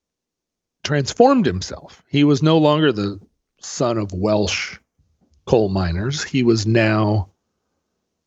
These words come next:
this, um, erudite. And in, in fact, he changed his story so much that he told people he was from Scotland.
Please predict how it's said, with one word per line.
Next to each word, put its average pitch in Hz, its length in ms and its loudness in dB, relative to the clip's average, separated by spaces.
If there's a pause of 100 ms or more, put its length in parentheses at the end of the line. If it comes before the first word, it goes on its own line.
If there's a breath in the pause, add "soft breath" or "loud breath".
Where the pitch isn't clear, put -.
(440)
this, 113 500 2
um, 95 520 -2 (800)
erudite. 107 1000 4 (640)
And 127 220 0
in, 135 340 0
in 120 160 0 (100)
fact, 214 360 2
he 127 100 -2
changed 170 400 2
his 117 160 2
story 160 380 2
so 113 180 -2
much 107 280 -2
that 120 120 -2
he 117 100 0
told 143 320 2
people 139 300 0
he 131 120 0
was 123 120 0
from 127 220 -4
Scotland. - 720 -6